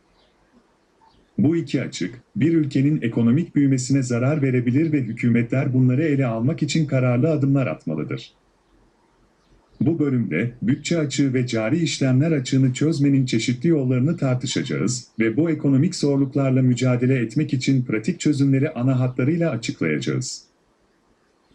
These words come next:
Bütçe açığı ve cari açığa giriş. Bir hükümetin giderleri gelirlerini geçtiğinde bütçe açığı oluşur.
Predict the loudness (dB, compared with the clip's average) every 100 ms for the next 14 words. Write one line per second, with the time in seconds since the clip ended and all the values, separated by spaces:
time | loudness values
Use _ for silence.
0 | _ -2 -2 0 -2 -2 0 0 0 -2
1 | -2 -2 0 0 -2 -2 -2 -2 -6 -6
2 | -10 -14 _ _ _ _ _ _ _ _
3 | _ _ _ _ -4 0 0 0 0 0
4 | 0 0 0 0 0 2 2 0 0 0
5 | 2 2 2 0 -2 -2 0 2 2 -2
6 | -2 -2 -2 0 -2 -2 -6 -8 -8